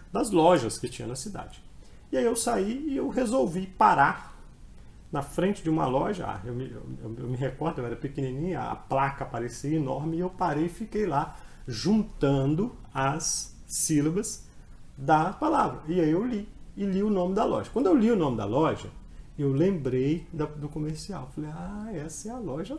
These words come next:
tal." E aí, o que que eu fiz? Eu caminhei mais um pouquinho e li a próxima placa.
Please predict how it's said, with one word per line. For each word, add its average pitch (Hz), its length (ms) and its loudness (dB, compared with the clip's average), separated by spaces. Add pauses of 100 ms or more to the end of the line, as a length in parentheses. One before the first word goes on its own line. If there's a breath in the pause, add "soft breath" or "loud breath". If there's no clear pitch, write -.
(120)
tal." 123 380 -10 (1200)
E 262 120 2
aí, 262 440 6
o - 40 -18
que 262 120 0
que 269 100 -2
eu 247 80 4
fiz? 123 480 -2
Eu 175 100 2
caminhei 208 460 6
mais 190 280 4
um 214 100 4
pouquinho 220 480 4
e 226 100 4
li 226 180 6
a 226 40 6
próxima 190 460 -2
placa. - 400 -8